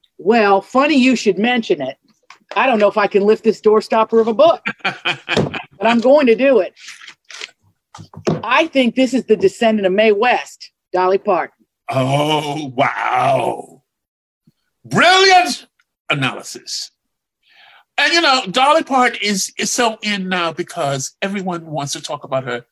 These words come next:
Speaker 2: because she donated a million dollars to Vanderbilt to help with the vaccine research. And this is where Dolly Parton will have a legacy forever.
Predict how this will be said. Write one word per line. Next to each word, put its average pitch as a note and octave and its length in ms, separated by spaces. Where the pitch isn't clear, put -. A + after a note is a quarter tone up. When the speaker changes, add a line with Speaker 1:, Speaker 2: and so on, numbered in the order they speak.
Speaker 2:
because D3+ 240
she - 140
donated C#3 420
a B2 80
million B2+ 340
dollars G#2+ 340
to C3 100
Vanderbilt A#2 520
to E3+ 120
help C#3 320
with C3 180
the A#2+ 180
vaccine B2 640
research. G#2 480
And A#2+ 160
this C#3 180
is D#3 140
where B2 100
Dolly G#2+ 300
Parton G2+ 320
will G#2 180
have G#2+ 140
a G#2+ 60
legacy A2+ 420
forever. G#2+ 380